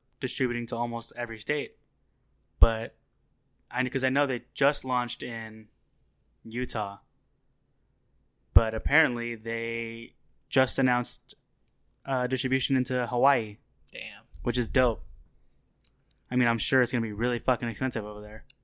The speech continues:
Speaker 2: That's what I was saying. That's gonna be <laughs>
Speaker 1: Like, really expensive. I, uh, one of my, one of the beer managers at one of my stores, she sent a picture to, uh, one of my managers and myself, and was,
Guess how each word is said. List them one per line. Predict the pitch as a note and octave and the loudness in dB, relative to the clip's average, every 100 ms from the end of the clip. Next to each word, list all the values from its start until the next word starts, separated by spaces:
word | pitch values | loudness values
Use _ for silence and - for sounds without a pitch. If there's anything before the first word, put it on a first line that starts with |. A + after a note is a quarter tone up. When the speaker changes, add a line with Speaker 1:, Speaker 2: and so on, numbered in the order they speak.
| _ - | _ -10
Speaker 2:
That's | A2 | -6
what | G#2+ | -6
I | G2 | -6
was | G2 | -6
saying. | A2 G#2+ | -6 -4
That's | A2 B2 | -4 -4
gonna | A2 | -6
be | G#2+ C3+ - | 0 0 0
<laughs> | - | 0
Speaker 1:
Like, | A2 G#2+ | 2 8
really | C3 C3+ | 8 8
expensive. | A#2 A#2+ A2+ A2+ | 6 2 2 -2
I, | A#2+ A#2+ | 0 0
uh, | A#2 - _ C3 | -4 -8 _ -6
one | C3 | -2
of | C#3 | 0
my, | C3 B2 A#2 A#2 A2 _ _ - | 2 2 0 -4 -10 _ _ -12
one | C#3 | -6
of | C3 | 0
the | |
beer | B2 | 2
managers | B2 A2+ A2 A2 G#2+ _ _ _ | 2 0 -4 -8 -12 _ _ _
at | B2 | 0
one | A#2 | 2
of | A2+ | 2
my | A2 | 0
stores, | - A#2+ A#2 G#2+ | 0 2 2 0
she | - - A2+ A2+ A2 A2 - | -4 -2 -2 -2 -4 -8 -8
sent | - A#2+ | 0 2
a | |
picture | G#2+ A#2 A#2+ | 4 4 0
to, | - A2 G#2+ - _ _ _ _ _ _ _ _ _ _ _ - | -2 -2 -2 -10 _ _ _ _ _ _ _ _ _ _ _ -8
uh, | G#2+ G2+ G2 | -6 -8 -10
one | G#2 A#2 | -4 -2
of | |
my | A2 G#2+ | 0 0
managers | G#2+ G#2 G2+ | -4 -6 -8
and | G2+ | -8
myself, | G2+ - A#2 G#2+ - _ _ _ _ _ _ _ _ _ _ _ | -6 0 0 0 -8 _ _ _ _ _ _ _ _ _ _ _
and | A2+ A2 G#2+ G#2 G2+ G#2 - | 2 4 4 0 -4 -8 -8
was, | G#2 - | -8 -8